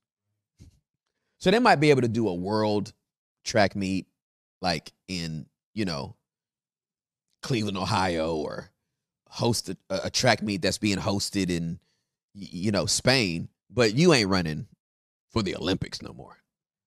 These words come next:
right? They might ban you for ten years and then you can come back and be reinstated or something like that. Russia still can't be represented in the Olympics 'cause they were just doping every year. They were like, "We will win something. We must bring home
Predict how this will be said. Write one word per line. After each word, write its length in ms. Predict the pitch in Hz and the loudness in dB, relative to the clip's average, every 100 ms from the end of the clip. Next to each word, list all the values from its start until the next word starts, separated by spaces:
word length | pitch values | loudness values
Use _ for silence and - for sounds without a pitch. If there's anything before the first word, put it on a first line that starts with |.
| _ - | _ -2
right? 260 | 95 95 - - | 0 0 -6 -10
They 120 | 98 | -2
might 200 | 110 101 | 2 2
ban 220 | 107 110 | 2 2
you 80 | 107 | 0
for 120 | - | -2
ten 240 | 98 110 95 | 0 0 0
years 260 | 95 92 | 0 0
and 80 | 90 | -2
then 60 | 90 | -6
you 60 | |
can 100 | 87 | -6
come 160 | - 87 | -6 -4
back 160 | 82 82 | -4 -4
and 80 | |
be 100 | 85 | -6
reinstated 520 | 82 85 80 - 85 85 | -6 -6 -6 -6 -6 -6
or 40 | |
something 240 | - 80 | -8 -8
like 160 | 73 - | -10 -8
that. 200 | 80 - _ _ _ _ _ _ _ _ - _ _ | -8 -10 _ _ _ _ _ _ _ _ -20 _ _
Russia 340 | 101 127 123 95 | 0 2 2 -2
still 280 | - 117 113 | -2 0 0
can't 240 | 110 85 | 0 -2
be 80 | 98 | 0
represented 540 | 90 87 92 90 85 | -2 -2 -4 -2 -4
in 100 | 85 | -4
the 120 | 85 | -4
Olympics 400 | 82 85 - 82 | -4 -4 -6 -8
'cause 240 | - 82 80 | -6 -8 -4
they 160 | 90 | -4
were 120 | 90 80 | -4 -6
just 280 | 76 - | -10 -10
doping 380 | - 67 - - - | -6 -6 -8 -10 -8
every 260 | 85 67 | -8 -8
year. 200 | 53 50 - | -12 -14 -14
They 60 | |
were 80 | - | -14
like, 140 | - - | -14 -12
"We 140 | 76 | -10
will 280 | 76 - - | -8 -8 -10
win 380 | - - - - _ _ - | -10 -14 -14 -20 _ _ -12
something. 380 | - 69 - - - - _ _ _ - - - - | -10 -10 -12 -20 -20 -20 _ _ _ -20 -20 -18 -4
We 120 | 87 | -2
must 280 | 82 - - | 0 -2 -4
bring 180 | 65 | -6
home 220 | 53 - | -8 -14